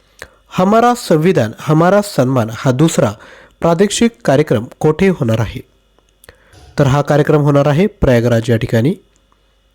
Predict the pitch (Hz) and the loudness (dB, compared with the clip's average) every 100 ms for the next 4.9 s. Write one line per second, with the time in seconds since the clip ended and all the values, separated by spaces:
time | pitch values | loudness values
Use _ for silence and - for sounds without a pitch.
0 | _ _ _ _ _ _ _ _ - 170 | _ _ _ _ _ _ _ _ -4 0
1 | 175 220 214 247 233 175 156 156 151 165 | 0 0 0 0 0 -2 0 0 0 0
2 | 175 180 117 113 131 127 135 - 160 147 | 2 0 -2 -2 0 2 0 0 0 0
3 | 110 131 135 135 135 143 131 143 185 196 | -2 0 2 2 2 0 0 0 0 -2
4 | 196 123 120 - - 139 156 120 | 0 -2 -2 -6 -2 0 0 -2